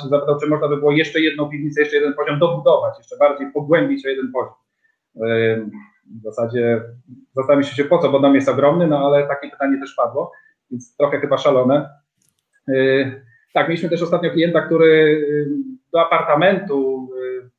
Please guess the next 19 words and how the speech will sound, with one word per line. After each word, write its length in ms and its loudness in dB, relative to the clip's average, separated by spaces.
jakby 160 -6
w 160 -16
klasycznym 440 2
budynku 300 4
wielorodzinnym, 800 2
zażyczył 400 0
sobie, 200 -6
żebyśmy 460 -4
znaleźli 460 2
mu 100 -2
taki 200 -6
właśnie 260 -6
apartament, 500 -4
gdzie 100 -6
będzie 280 -6
przynależnych 520 0
kilkanaście 600 0
miejsc 200 -6
postojowych. 520 0